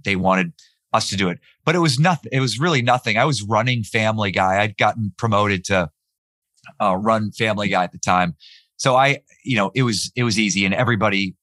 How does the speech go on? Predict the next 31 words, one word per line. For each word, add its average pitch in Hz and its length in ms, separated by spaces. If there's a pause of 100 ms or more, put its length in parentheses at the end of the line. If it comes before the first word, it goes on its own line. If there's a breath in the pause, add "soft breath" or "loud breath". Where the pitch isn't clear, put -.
we 127 140
were 190 160
all 151 160
working. 110 520
I 113 80
mean, 107 400
that's, - 460 (160)
that 104 180
was 101 320
un-, 110 240 (400 loud breath)
one 143 280
of 139 120
the 120 360 (340)
things 131 300
I 113 100
learned 120 360
about 107 280 (320)
entertainment 123 580
by 98 120
being 110 260
in 110 80
the 104 100
entertainment 110 800
business 95 380
is 107 180
when 110 220
recessions 120 640
hit, 104 260 (340)
people 139 320
increase 120 580
their 110 440